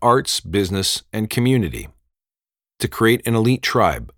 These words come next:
of powerful, successful professionals who redefine how artists and entrepreneurs can do what they really want to do with their lives, full of passion and without compromise.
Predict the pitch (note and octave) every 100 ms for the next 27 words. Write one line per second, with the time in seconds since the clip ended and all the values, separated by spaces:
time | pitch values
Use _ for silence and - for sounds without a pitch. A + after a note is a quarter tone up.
0 | _ - D2 - G#2 A#2 - B2+ - -
1 | - - F2+ - C3+ B2+ C3+ - A2+ -
2 | D2 B1 C#2 - _ _ _ A2+ G#2+ D#3
3 | E3 - D3 B2+ F2+ - G2+ - A#2+ C3
4 | B2+ - E2 - B2+ - - C#3+ E2+ B1
5 | C#2 - - - F#2+ F2+ A2+ B2 A#2 G#2
6 | A2+ A#2 A2 G#2 F#2+ F2+ B2+ B2 - G#2
7 | G#2+ G2+ D2 - - - _ _ _ -
8 | - A#2+ C#3 C#3 F2+ - - A#1 - _
9 | _ F2 D2+ - F2+ - - F2+ D#2 D#2
10 | A#1+ G#1 -